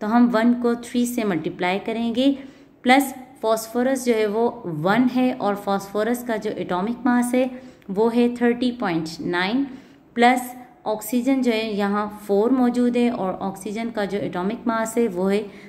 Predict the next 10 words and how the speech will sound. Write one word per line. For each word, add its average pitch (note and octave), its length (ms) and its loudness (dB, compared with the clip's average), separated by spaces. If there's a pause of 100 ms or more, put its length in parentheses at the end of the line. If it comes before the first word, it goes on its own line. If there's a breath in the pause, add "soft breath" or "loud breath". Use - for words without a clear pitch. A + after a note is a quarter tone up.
(100)
सिक्सटीन। F3+ 640 -2 (400 loud breath)
तो B3 80 4 (400)
हम C4+ 240 4
क्या C4+ 180 2
करेंगे, A3+ 480 0
इन A3+ 300 -4
सब - 460 -2
को A#3+ 180 2 (120)
multiply F#3+ 640 -2
करेंगे A#3 580 0